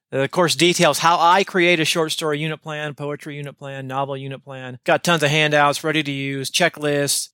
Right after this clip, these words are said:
Again, there's a link in the show notes. And I'm gonna be honest with you, you know, I was out of teaching for two years. Maybe you don't know. <laughs> How would you know that? <laughs> I've only mentioned it, like, once.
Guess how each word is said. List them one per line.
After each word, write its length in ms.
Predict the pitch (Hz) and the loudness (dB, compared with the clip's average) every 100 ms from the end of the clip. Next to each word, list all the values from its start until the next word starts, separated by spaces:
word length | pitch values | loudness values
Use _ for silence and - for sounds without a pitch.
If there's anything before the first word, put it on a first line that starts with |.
| - | -2
Again, 340 | 151 160 139 | 2 4 4
there's 140 | 139 | 0
a 60 | 147 | 0
link 220 | 151 156 | 0 0
in 80 | 147 | -2
the 60 | 135 | -2
show 240 | - 147 | 0 0
notes. 220 | 147 135 | 0 -2
And 160 | - 156 | -2 2
I'm 160 | 165 | 2
gonna 160 | 165 156 | 0 -2
be 100 | 147 | 2
honest 240 | 160 165 | 2 0
with 160 | 175 165 | -4 -2
you, 140 | 165 - _ _ _ | -2 -4 _ _ _
you 220 | 143 175 | -6 0
know, 400 | 160 135 156 165 _ _ 135 | 2 2 0 -4 _ _ -2
I 60 | |
was 140 | 143 139 | 2 2
out 120 | 139 | 2
of 120 | 131 | 2
teaching 320 | 151 147 147 | -2 -4 -6
for 160 | - 139 | -8 -8
two 140 | 151 | -8
years. 140 | 135 143 | -6 -2
Maybe 180 | 175 | 2
you 40 | 156 | 4
don't 220 | 147 143 | 2 2
know. 240 | 113 110 - - | -2 -6 -8 -8
<laughs> 220 | 170 131 139 | -6 -2 -2
How 200 | 147 156 | 2 2
would 120 | 143 | 2
you 80 | 139 | -4
know 160 | 139 135 | -4 -2
that? 260 | 120 - - | -2 -2 -6
<laughs> 240 | - - 208 | -4 -2 0
I've 240 | - 165 | -2 -2
only 160 | 160 147 | -2 -2
mentioned 320 | 147 147 147 | -2 -4 -4
it, 80 | 131 | -2
like, 160 | 131 | -2
once. 400 | 127 135 135 - | -2 -6 -4 -6